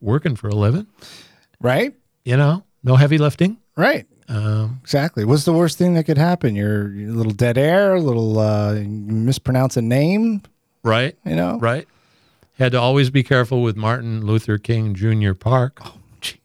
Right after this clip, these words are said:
Speaker 1: I had to, and, and believe me, it was all, you had to think about it beforehand just to say it, just to enunciate all the words. Um, so that was, you know, that never happened the wrong way.
Speaker 2: Right,
Speaker 1: which
Speaker 2: right.
Speaker 1: was, which was good.
Speaker 2: <laughs>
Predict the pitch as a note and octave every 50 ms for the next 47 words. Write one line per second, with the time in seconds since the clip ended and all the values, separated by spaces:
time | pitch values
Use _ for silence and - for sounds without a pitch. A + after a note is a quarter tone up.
0 | - - _ _ _ _ _ _ _ _ - - G2+ G2 G2+ A2+ A2 G#2 G2+ G#2+
1 | G#2 G2+ G2 G#2+ - A2 A#2 A#2 - C#3 C3 B2+ C3 B2 C3+ D#3+ A3+ C#4+ D#4 D4
2 | B3+ F#3+ E3 E3+ E3+ C#3+ D3 E3 F3 D#3+ D3 C3+ D3 - C3 C#3+ D#3+ F#3 E3+ D#3+
3 | D#3 D#3+ D3+ C#3 C3+ A#2+ F3 G3+ A#3 B3+ - D4 D#4+ D#4+ D4+ A#3 G3 E3 E3+ F3+
4 | F3+ - - D3+ F3 D#3+ G#3+ A#3+ C#4 C4 G#3 F3+ D3+ C3+ C3+ C#3+ C#3+ F3+ E3+ -
5 | - - - - G#3 A#3 G#3 F3 E3 D3+ D#3 F3 - - F3 E3+ F3 F3+ G3 F3+
6 | - E3 D#3+ D#3+ D3+ D3+ D3+ D3 C#3+ D3 F#3 G3 D#3+ D#3 F3 G#3 A3 G3+ - -
7 | - _ _ _ _ _ _ _ - - - A#2+ A#2+ A#2+ A#2 A#2+ A#2+ B2 A#2 -
8 | - - C#3+ C3+ C3+ C#3 C#3+ D3+ D3 C#3 D3+ F#3 F#3+ F#3 G3+ G#3 G3 - - -
9 | - E3+ F#3+ E3 D3+ C#3+ F3 G#3+ A3 - _ _ _ _ _ - _ _ _ _
10 | _ _ _ _ _ _ _ _ - D3+ G#2+ A2+ D3+ E3 - F#3 F#3+ F#3+ F3+ E3
11 | C3+ C3+ C3 B2 - C3 A#2 A2 G#2+ G#2 G2 F#2+ F2 E2 D#2+ D2+ C#2+ C#2+ - F3+
12 | F3+ F#3 F3+ E3+ D#3 D#3 - _ C#3+ C#3 C#3+ C#3+ C#3 C3+ F#2+ F2 - - A2 F#2
13 | D#2+ - - D2 D2 - - - C#2+ D2 D2+ F2+ B2+ D3+ _ _ - C3+ - -
14 | -